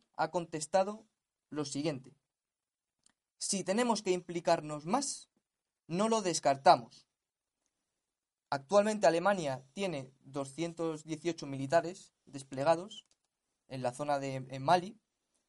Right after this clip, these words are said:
Francia en total tiene en África, contando, eh, África, eh, en Irak, tiene diez mil ochocientos soldados. Tiene de esos diez mil ochocientos,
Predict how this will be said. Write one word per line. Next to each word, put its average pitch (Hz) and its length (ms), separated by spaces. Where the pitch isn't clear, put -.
Francia 175 560
en 151 160
total 180 360
tiene 156 440
en 139 180
África, 131 560
contando, 139 680
eh, 131 360
África, 170 840
eh, 135 520
en 135 160
Irak, 180 420
tiene 170 320
diez 143 240
mil 175 140
ochocientos 175 600
soldados. 196 720
Tiene 170 460
de 139 160
esos 147 200
diez 143 160
mil 180 140
ochocientos, 180 800